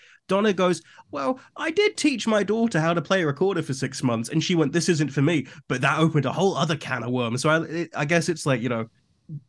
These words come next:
Rose didn't wanna learn, uh, the recorder that much that she was like, "Also, I'm trans," which I think is really funny. And it's a classic arpeggio, as Mel says, because she's played by, uh, thespian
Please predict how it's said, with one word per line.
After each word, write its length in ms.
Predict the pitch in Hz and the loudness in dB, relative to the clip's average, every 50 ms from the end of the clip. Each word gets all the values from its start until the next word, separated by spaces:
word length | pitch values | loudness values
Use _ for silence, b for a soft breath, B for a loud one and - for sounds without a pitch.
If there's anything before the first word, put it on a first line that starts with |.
| _ - | _ -4
Rose 320 | 160 160 170 170 165 151 | 0 2 4 4 4 4
didn't 200 | 160 160 156 156 | 4 4 4 4
wanna 180 | 147 147 143 139 | 2 2 2 2
learn, 480 | 139 143 139 135 131 127 131 131 131 - - | 2 2 2 2 2 2 0 0 -2 -2 -4
uh, 300 | 127 127 123 123 123 - - _ | -4 -2 -2 -2 -4 -6 -8 _
the 160 | 143 139 143 | -4 -2 -2
recorder 400 | 135 123 135 135 147 143 139 127 120 127 | -2 -4 -2 0 2 2 4 2 2 2
that 260 | 131 135 131 131 - | 2 0 0 0 0
much 280 | 135 135 135 131 - - | 0 0 0 -2 -4 -6
that 140 | 147 135 131 | -6 -4 -2
she 100 | - 143 | -2 0
was 100 | 135 123 | 0 0
like, 140 | 123 123 - - | 0 -2 -2 0
"Also, 400 | 156 139 135 135 - 135 120 113 | 0 0 0 0 0 0 -2 -2
I'm 180 | 117 120 123 113 | -2 -4 -6 -6
trans," 500 | - - 127 120 113 110 107 113 - - | -4 -2 -2 0 -2 -2 -4 -6 -8 -6
which 260 | - 143 131 139 - - | -4 -4 -4 -4 -6 -4
I 140 | - 131 135 | -2 -2 -2
think 280 | 135 143 143 135 135 131 | -2 -2 -4 -4 -2 -4
is 180 | 139 - - | -6 -4 -4
really 220 | 127 107 113 117 120 | -6 -6 -6 -6 -6
funny. 380 | - - 120 120 135 147 143 - _ _ b b b b b b b b b | -4 -4 -2 -2 -2 -2 -4 -6 _ _ b b b b b b b b b
And 320 | 135 139 139 139 135 151 139 | 2 2 4 2 2 0 -2
it's 240 | 151 143 135 - - - | -2 -4 -4 -6 -8 -8
a 60 | 135 | -10
classic 460 | - - - 180 196 - - 165 - | -8 -6 -4 -4 -2 -2 -4 -4 -2
arpeggio, 680 | 170 175 170 - - 185 185 147 - 143 127 113 113 - | -2 -2 -2 -2 -2 -2 -2 -2 0 -2 0 0 -2 -4
as 320 | - 120 120 120 117 117 | -2 -2 -2 -2 -2 -2
Mel 280 | 123 127 123 117 113 110 | -2 -2 0 0 -2 -2
says, 300 | - - 123 120 131 135 | -4 -2 -2 -2 -2 -2
because 320 | - 143 131 - 123 110 | -4 -4 -4 -4 -4 -4
she's 240 | - - 131 120 113 | -4 -4 -4 -4 -4
played 340 | 113 - 135 127 120 120 117 | -4 -2 -2 -2 -2 -2 -2
by, 340 | - 120 117 110 110 107 - | -2 0 0 0 -2 -4 -6
uh, 220 | - 113 113 107 - - | -6 -4 -4 -4 -6 -8
thespian 680 | - - - 135 131 - - - 139 127 120 120 117 | -8 -6 -4 -4 -4 -4 -2 0 0 2 2 0 -2